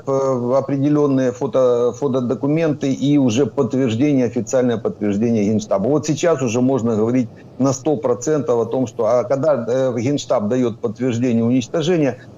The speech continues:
он, э, снимает информацию как минимум с трех независимых источников. После этого идет, м, уже там приказ на награждение и так далее и тому подобное. Кстати, финансовые вопросы тоже решаются также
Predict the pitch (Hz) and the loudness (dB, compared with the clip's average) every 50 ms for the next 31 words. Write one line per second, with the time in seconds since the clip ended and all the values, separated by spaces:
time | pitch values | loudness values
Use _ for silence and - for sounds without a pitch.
0 | - - 151 170 175 165 160 156 151 147 147 143 127 - - - 151 156 160 156 | -6 -2 0 2 2 2 2 2 2 2 2 2 0 -2 -2 -2 0 0 0 0
1 | 143 139 135 139 135 127 - 151 143 156 156 139 131 - 135 120 - 135 113 113 | 0 -2 -2 -2 -4 -2 -2 -4 -2 -2 -2 -2 -2 -4 -4 -4 -4 -6 -6 -2
2 | 160 160 151 147 139 127 - - - 139 151 160 147 151 143 135 123 117 139 135 | 0 0 2 2 2 0 0 -2 -2 0 0 0 0 0 0 0 0 2 2 2
3 | 139 131 - - 127 123 110 113 131 117 - - - 123 101 - - 95 - - | 2 0 0 0 0 0 0 -2 -4 -8 -8 -6 -4 -4 -4 -2 -4 -6 -4 -4
4 | 98 - - 120 113 - 147 151 156 147 - 123 113 117 120 113 120 117 104 - | -6 -4 -4 -4 -2 -2 0 0 0 0 0 0 0 0 0 2 0 0 0 -2
5 | - - - - - - - 131 123 127 127 131 131 131 117 117 131 101 123 117 | -8 -16 -20 -20 -20 -8 -4 0 2 2 2 4 2 2 2 0 0 0 0 0
6 | 113 110 143 143 143 - 147 139 127 113 - 123 127 123 123 120 117 131 123 117 | 0 0 0 -2 0 0 0 0 0 0 -2 -2 -2 0 0 0 0 -2 -2 -2
7 | 123 123 160 180 165 143 131 123 107 - 123 117 110 127 120 117 113 107 - 117 | -2 -2 0 0 2 2 2 0 0 -2 -2 -2 0 0 0 0 0 -2 -2 -2
8 | 110 113 101 - 131 135 175 175 147 147 143 127 - - - 135 - - 120 107 | -2 -2 -2 -2 -2 0 0 0 0 0 0 0 -2 -2 -2 -2 -2 -2 -4 -4
9 | - 139 143 139 131 117 - - 123 120 120 123 123 131 117 127 120 110 110 - | -2 -2 -2 0 -2 -2 -2 -2 -2 -2 0 0 -2 -2 -2 -2 -4 -4 -4 -6
10 | 104 - 143 131 98 101 107 104 110 113 110 - 120 104 95 95 - - 110 95 | -6 -4 -4 -4 -2 0 0 0 0 -2 -2 -2 0 0 0 -2 -4 -6 -10 -4
11 | - 127 120 101 - - - - | -2 -2 -2 0 -2 -4 -6 -8